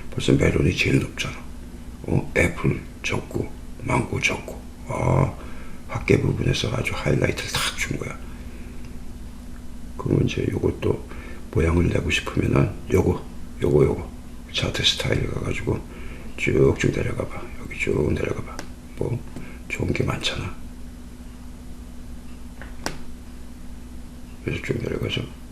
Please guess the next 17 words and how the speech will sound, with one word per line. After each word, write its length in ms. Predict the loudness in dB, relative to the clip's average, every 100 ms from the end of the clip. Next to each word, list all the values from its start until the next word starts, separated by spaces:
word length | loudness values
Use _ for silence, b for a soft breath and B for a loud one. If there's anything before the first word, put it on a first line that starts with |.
| -12 -12 -12 B B B -8
이걸 220 | 0 0
한번 200 | 0 -2
해볼까? 340 | -2 -4 -6 -6
자, 280 | -6 -8 -6
이렇게 260 | -2 -2 -2 -6 -10 -8 -2
요걸 140 | 0
선택해볼까? 560 | 0 -4 -6 -8 -10 -10 -10 -10 -12 -8
어, 760 | 0 4 4 2 0 0 -2 -4
그럼 220 | 0 2
이제 160 | 2 2
요거, 300 | 0 -2 -6 B B B B -12 -4 4
어, 420 | 6 6 2 -4 -8 -8 -10 -4 6
어, 240 | 10 10
입체감이 560 | 10 6 0 2 0 0
나고. 220 | -2 -8 -8 -10 -6 -4
야, 280 | -4 -8 -6 4
요거, 340 | 8 8 8